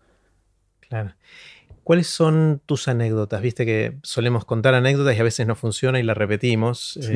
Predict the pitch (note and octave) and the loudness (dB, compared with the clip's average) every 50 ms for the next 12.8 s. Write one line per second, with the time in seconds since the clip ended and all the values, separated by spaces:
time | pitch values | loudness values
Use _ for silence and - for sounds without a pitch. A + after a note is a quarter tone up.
0 | A2+ A2+ A2+ A2+ A2 A2 G2 A2 G#2 G#2 G2+ - - A2 A2+ A2+ G#2 G#2 G#2+ B2+ | 0 2 2 0 0 -2 -2 -2 -2 -4 -4 -4 -2 0 2 2 2 2 0 -2
1 | D3+ - - - _ _ _ - _ _ _ _ _ _ _ - F3+ C#3+ B2+ C3 | -6 -8 -12 -18 _ _ _ -20 _ _ _ _ _ _ _ -6 -4 -4 -4 -2
2 | - C#3+ C#3+ D3 C3+ C3+ C#3+ D#3 D#3+ D#3+ C#3 C3 - - A#2+ - A#2 A2 A2+ A2 | 0 2 4 6 6 6 6 4 4 4 2 0 -2 -4 -4 -2 -2 0 0 -2
3 | - - D3 C#3+ - C3+ B2+ C3 C#3+ C3+ - - B2+ A2+ A2+ A2 G#2+ - - G#2+ | -2 -2 -4 -2 -2 0 0 0 -2 -2 -4 -4 -4 -4 -2 -4 -4 -6 -8 -10
4 | - - A2+ A2 A#2+ A2 - - _ - G#2+ G#2+ G#2 B2 B2+ C3+ B2+ B2+ C3 A2+ | -8 -6 -6 -4 -4 -4 -6 -8 _ -8 -6 -6 -2 0 0 0 0 -2 -2 -4
5 | G#2+ G#2 G#2+ - - G2+ G#2 - - C3 C3 B2+ A#2+ A2+ G#2 G2+ G2 - G#2+ G#2+ | -4 -4 -6 -8 -8 -10 -8 -4 -2 -2 0 0 -2 -2 -4 -4 -4 -4 -4 -4
6 | A#2+ B2+ A2+ - - A#2+ A2 G#2 G#2 G2 F#2+ G#2+ A2 A2+ G#2 A2+ A2 - G#2 - | -2 -2 -4 -4 -6 -8 -8 -6 -6 -8 -6 -4 -6 -6 -6 -8 -8 -10 -10 -10
7 | - G#2+ G#2 A#2+ B2+ C3+ C3+ B2+ G2+ - _ _ _ _ _ _ _ _ _ _ | -10 -10 -8 -8 -6 -6 -6 -8 -8 -12 _ _ _ _ _ _ _ _ _ _
8 | _ _ _ _ - - E3+ E3+ F3+ F3 D3+ - - A3+ A3+ G#3 A3 G3 D#3 D#3 | _ _ _ _ -8 -4 -2 0 0 0 0 -2 -4 -2 0 2 2 4 6 6
9 | F3+ F#3+ F#3 - D#3 D3+ - - D#3+ D3+ C3+ B2+ C3+ B2+ B2+ B2+ _ - C3+ A#2+ | 6 6 6 4 4 4 4 4 2 4 4 4 2 0 0 -2 _ -2 -2 -2
10 | A#2+ A2+ A2 - - B2+ C3+ C#3 C3+ C3+ C3+ - - C3+ C3 C3 C3 C3 C3+ B2+ | 0 -2 -4 -4 -2 0 2 2 2 0 0 -2 -2 -2 0 0 2 2 2 0
11 | A2+ - B2 A2+ G#2+ G#2 G#2 G2 G2 G2+ G2 F#2+ F#2 F#2 F#2+ F#2 F#2+ G2+ A2+ A#2+ | 0 0 -2 -2 -2 -2 -4 -6 -6 -6 -6 -6 -4 -4 -4 -4 -4 -2 -2 0
12 | A#2+ B2 A#2+ A#2 A#2 A2 - - C3+ C3 C3 B2+ C3 C#3 C#3 - | 0 0 -2 -2 -4 -4 -4 -2 -2 -2 0 -2 -2 -4 -6 -8